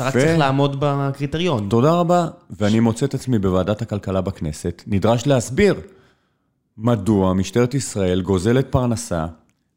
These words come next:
Speaker 2: מיצרני טקסטיל בארץ. ואני בא ואומר, "אני לא גוזל פרנסה מיצרני הטקסטיל."
Speaker 1: זה מכרז.
Speaker 2: נהפוך הוא, יש לכם הזדמנות להתמודד.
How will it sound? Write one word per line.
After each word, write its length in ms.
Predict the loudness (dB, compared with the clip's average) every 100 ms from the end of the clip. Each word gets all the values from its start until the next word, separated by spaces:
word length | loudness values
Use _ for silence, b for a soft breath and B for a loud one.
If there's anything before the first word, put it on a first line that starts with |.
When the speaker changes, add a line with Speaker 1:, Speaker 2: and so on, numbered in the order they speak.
| -6
Speaker 2:
מיצרני 420 | -6 -2 -2 -2
טקסטיל 360 | -2 -4 -2 0
בארץ. 600 | -2 -2 -4 -10 -16 -12
ואני 240 | -4 -2 0
בא 80 | -2
ואומר, 320 | -2 -2 -2 -2
"אני 120 | -2
לא 120 | -2
גוזל 240 | -2 -2
פרנסה 380 | -2 -4 -4 -4
מיצרני 420 | -6 -6 -4 -2
הטקסטיל." 480 | -2 -4 -10 -6 -6 -6 _ -12
Speaker 1:
זה 100 | -10
מכרז. 300 | -6 0 2
Speaker 2:
נהפוך 380 | 2 2 2
הוא, 200 | 4 2 0 -10 _ _ _ _ _
יש 260 | 2 2 4
לכם 200 | 4 6
הזדמנות 420 | 6 4 4 4
להתמודד. 420 | 4 4 4 4